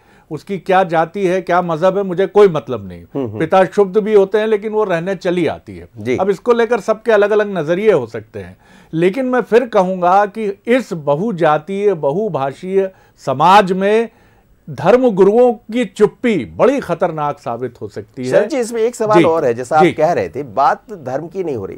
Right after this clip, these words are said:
Speaker 2: मान लीजिए किसी फहीम नाम के व्यक्ति ने किसी श्रद्धा नाम की लड़की से लव किया, प्यार किया, जो भी है, जिसे अब लव जिहाद का नाम दिया जा रहा, लेकिन एक ऐसा व्यक्ति जो रोहित हो जाए,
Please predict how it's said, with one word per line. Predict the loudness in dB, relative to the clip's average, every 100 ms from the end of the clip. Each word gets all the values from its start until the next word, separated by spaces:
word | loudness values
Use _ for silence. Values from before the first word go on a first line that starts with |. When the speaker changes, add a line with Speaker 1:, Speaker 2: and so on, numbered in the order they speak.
| -8
Speaker 2:
मान | -6 -4
लीजिए | -4 -6
किसी | -6 -8 -6 -6 -8 _ _ _
फहीम | -4 -2 -2
नाम | -4 -4
के | -6 -8
व्यक्ति | -8 -8 -8
ने | -8 -8 -12 _ _ -18
किसी | -12 -8
श्रद्धा | -8 -4 -2
नाम | -2 -6
की | -8
लड़की | -8 -8 -10
से | -12 -10
लव | -6 -8 -8
किया, | -10 -8
प्यार | -8 -8 -10
किया, | -14
जो | -10 -10
भी | -8
है, | -8 -10
जिसे | -10 -8 -8 -6
अब | -4
लव | -4 -4
जिहाद | -4 -4 -4
का | -8
नाम | -8 -8
दिया | -8 -8
जा | -8 -8
रहा, | -12 -16 _ _ _ -8
लेकिन | -2 0
एक | 0 0
ऐसा | 0 2
व्यक्ति | 0 -2 -8 -6
जो | -4 -2
रोहित | -2 -2 -2
हो | -4
जाए, | -2 -4